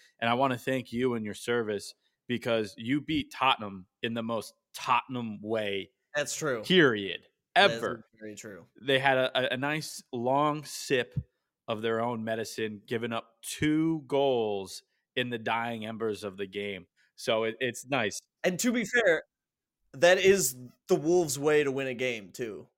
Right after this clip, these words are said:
Speaker 2: Like, if we're gonna win it, we're gonna win it at, like, the very last, last kick of the game. Like, that's how we win. That's how we've been winning games since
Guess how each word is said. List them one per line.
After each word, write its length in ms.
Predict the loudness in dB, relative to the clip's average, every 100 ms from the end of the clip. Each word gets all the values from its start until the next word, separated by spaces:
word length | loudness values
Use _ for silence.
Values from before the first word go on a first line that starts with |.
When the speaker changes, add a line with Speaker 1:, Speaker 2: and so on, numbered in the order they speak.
| _ -4
Speaker 2:
Like, 160 | -2
if 140 | -2 2
we're 160 | 4
gonna 180 | 4 4
win 180 | 4 4
it, 180 | 2 2
we're 180 | -2 0
gonna 160 | 0
win 200 | 0 0
it 180 | 0 -2
at, 200 | -4 -2
like, 260 | -2 -4 -6
the 100 | -4
very 520 | 0 0 0 -2 -6
last, 840 | -8 -6 -6 -6 -8 -10 -14 -14
last 500 | -8 -6 -6 -8 -12
kick 180 | -12 -10
of 100 | -12
the 80 | -12
game. 520 | -10 -10 -10 -14 -18 _ _
Like, 240 | -8 -8 -10 _ -18 -2
that's 180 | -2 2
how 140 | 2
we 120 | 2
win. 340 | 0 -4 -4 -4
That's 200 | -4 -2
how 80 | -4
we've 120 | -6
been 140 | -6
winning 220 | -4 -4 -4
games 420 | -4 -4 -8 -8
since 400 | -8 -8 -8